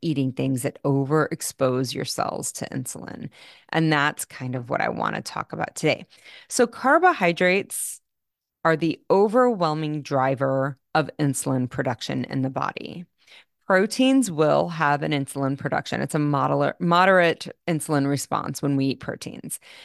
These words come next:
And then fats typically have a very negligible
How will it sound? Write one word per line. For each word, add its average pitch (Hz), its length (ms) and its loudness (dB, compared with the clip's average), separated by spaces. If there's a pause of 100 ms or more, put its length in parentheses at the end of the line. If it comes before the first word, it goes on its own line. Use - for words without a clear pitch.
(160)
And 220 160 4
then 214 140 4
fats 220 480 0
typically 185 420 -2
have 147 180 0
a 143 60 0
very 156 260 2
negligible 143 1300 -2